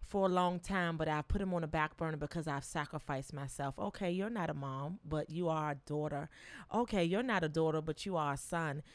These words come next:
Can you remember sacrificing for your sisters or brothers, sacrificing for your mima or your grandma who you love so dearly, but you had to put your life on hold because you felt like, "I've literally just, you know,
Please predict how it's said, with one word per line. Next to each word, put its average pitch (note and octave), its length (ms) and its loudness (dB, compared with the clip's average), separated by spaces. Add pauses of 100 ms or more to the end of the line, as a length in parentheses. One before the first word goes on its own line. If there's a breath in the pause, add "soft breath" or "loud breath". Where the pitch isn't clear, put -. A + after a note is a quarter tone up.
(140 loud breath)
Can A3 200 0
you B3 300 -2
remember A#3 380 0
sacrificing F3+ 1000 -2 (920)
for - 140 -4
your F3+ 140 0
sisters F#3 420 -6
or F3 80 4
brothers, E3+ 400 0
sacrificing E3+ 760 -2
for D#3+ 360 -2 (360 loud breath)
your F3 180 4
mima F3 560 2
or E3+ 100 4
your D3+ 140 0
grandma E3 560 0
who F3+ 160 0
you E3+ 140 2
love E3 300 2
so E3+ 260 0
dearly, E3+ 560 0 (340 loud breath)
but E3+ 240 0
you F#3+ 80 0
had F#3+ 220 2
to - 80 -6
put - 280 0
your F#3+ 100 2
life E3 300 0
on D#3+ 200 -2
hold G3+ 340 2
because E3 520 -2
you F3+ 100 -6
felt F3 320 2
like, D3+ 260 0 (420 loud breath)
"I've F3+ 280 0
literally F3+ 680 0 (240)
just, E3+ 580 -2 (100)
you F#3 180 0
know, D#3 460 2